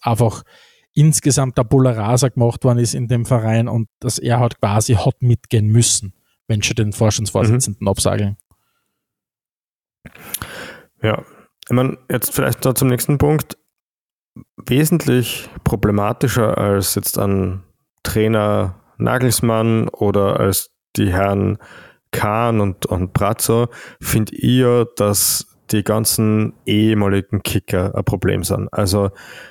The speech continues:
Speaker 2: angefangen natürlich mit, mit Matthäus, aber meiner Meinung nach auch so jemand wie der Scholl, den du vorher schon erwähnt hast. Ähm, ich, ich halte das für, der Bay-, Bayern ist ein Verein, der hat zu viel Stör- und Nebengeräusche.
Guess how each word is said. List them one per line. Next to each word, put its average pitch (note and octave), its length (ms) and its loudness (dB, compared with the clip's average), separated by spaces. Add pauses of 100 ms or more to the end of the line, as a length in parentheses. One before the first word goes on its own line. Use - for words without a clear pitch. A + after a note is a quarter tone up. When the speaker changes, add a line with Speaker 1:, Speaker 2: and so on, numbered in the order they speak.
(160)
Speaker 2:
angefangen A2+ 480 0
natürlich G#2+ 540 0
mit, - 380 0
mit G2 200 0
Matthäus, A2+ 520 2
aber G#2 220 2
meiner G#2+ 280 0
Meinung G#2 340 2
nach A#2 80 2
auch G#2 140 0
so G#2 180 2
jemand G2+ 300 0
wie G2+ 220 -2 (120)
der G#2+ 80 0
Scholl, A#2+ 360 2
den A2+ 140 0
du A2+ 80 0
vorher G#2+ 280 2
schon G#2 160 0
erwähnt G2+ 220 0
hast. - 280 -4 (380)
Ähm, G2 560 0
ich, - 240 -2
ich B2 160 2
halte B2+ 380 2
das - 440 -2
für, A2+ 460 0 (180)
der A2 80 -2
Bay-, A2+ 220 0 (100)
Bayern B2+ 360 2
ist A#2+ 200 0
ein A2+ 80 2
Verein, G#2 540 0
der G2+ 120 0
hat G2+ 160 -2 (100)
zu A#2+ 240 0
viel A2 260 0
Stör- G2+ 340 0
und F#2+ 140 -4
Nebengeräusche. F#2+ 720 -2